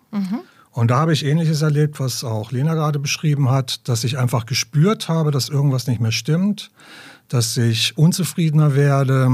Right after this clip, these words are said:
Speaker 2: dass, ähm, ich unglücklich werde. Und, ähm, habe tatsächlich auch gemerkt, dass die Werte des Unternehmens,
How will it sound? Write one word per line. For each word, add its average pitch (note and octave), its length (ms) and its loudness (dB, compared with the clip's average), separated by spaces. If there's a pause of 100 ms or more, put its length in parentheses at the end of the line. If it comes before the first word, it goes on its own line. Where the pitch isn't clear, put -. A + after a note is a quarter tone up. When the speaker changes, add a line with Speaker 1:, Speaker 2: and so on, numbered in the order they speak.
(240)
Speaker 2:
dass, A#2+ 640 -4
ähm, A2+ 280 -2
ich B2 140 -8
unglücklich E3+ 640 2
werde. C3+ 640 2 (600)
Und, A#2+ 540 2
ähm, A2+ 640 2 (100)
habe B2 160 -6
tatsächlich C3+ 500 0
auch B2 140 0
gemerkt, A#2+ 460 2
dass B2 120 0
die A2 220 -2
Werte C#3+ 420 0
des B2+ 200 -4
Unternehmens, C3+ 1040 0